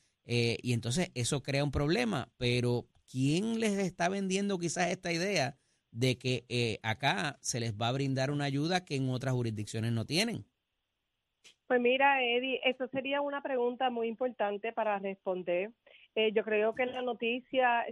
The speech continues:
Speaker 2: se queda vaga o corta en la información que está proveyendo, porque fíjate que ni siquiera sabemos del estado procedente de estas personas que han
Speaker 1: Ujú.
Speaker 2: llegado a Puerto Rico. Además, nosotros tenemos que recordar que todo viajero necesita una ident-,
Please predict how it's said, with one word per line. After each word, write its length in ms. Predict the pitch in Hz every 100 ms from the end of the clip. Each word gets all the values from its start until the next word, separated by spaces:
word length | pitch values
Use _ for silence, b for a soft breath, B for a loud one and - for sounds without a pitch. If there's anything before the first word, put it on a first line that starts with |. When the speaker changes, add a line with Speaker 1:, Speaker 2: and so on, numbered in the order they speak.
| -
Speaker 2:
se 120 | 233
queda 680 | - 214 208 226 233 233 226
vaga 680 | 185 190 196 220 220 202 190
o 140 | 180
corta 640 | - 214 240 233 208 190 -
en 120 | 208
la 60 | 202
información 580 | 196 202 190 190 196 190
que 60 |
está 240 | 226 240 214
proveyendo, 640 | 233 233 254 202 196 208
porque 240 | 208 190 190
fíjate 580 | 196 220 226 190 180 - b b b
que 120 | 247 233
ni 80 |
siquiera 400 | 233 233 214 233
sabemos 600 | 285 285 247 269 285 269 214
del 540 | 220 214 208 202 208
estado 360 | 214 190 202 220
procedente 720 | 254 247 247 220 208 220 240
de 200 | 226 208
estas 200 | 214 240
personas 400 | - 220 208 220
que 80 | 220
han 60 |
Speaker 1:
Ujú. 60 | 208
Speaker 2:
llegado 240 | 196 202 226
a 40 |
Puerto 280 | 226 202 208
Rico. 460 | 190 190 - 165 - _ B B -
Además, 360 | 247 247 226
nosotros 360 | 233 247 - 294
tenemos 320 | 294 254 233
que 100 | 240
recordar 540 | 262 277 254 233 220 233
que 200 | 240 214
todo 260 | 196 185
viajero 580 | 240 262 226 202 220 220
necesita 500 | 196 190 196 180 208
una 180 | 233 262
ident-, 520 | 240 208 196 190 180